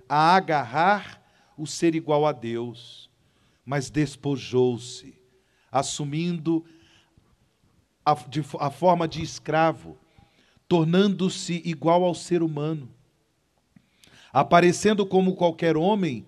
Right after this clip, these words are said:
humilhou-se, fazendo-se obediente até a morte e morte de cruz. Foi por isso que Deus o exaltou acima de tudo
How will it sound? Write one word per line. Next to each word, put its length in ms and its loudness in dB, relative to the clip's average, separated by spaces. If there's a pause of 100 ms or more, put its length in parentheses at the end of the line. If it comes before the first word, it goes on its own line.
(680)
humilhou-se, 1120 6 (320)
fazendo-se 680 2
obediente 600 2
até 240 0
a 80 6
morte 760 2 (280)
e 120 -4
morte 500 2
de 140 -2
cruz. 840 -6 (1160)
Foi 160 2
por 200 2
isso 380 4
que 160 -2
Deus 420 6
o 60 4
exaltou 840 2 (380)
acima 640 0
de 140 0
tudo 580 -4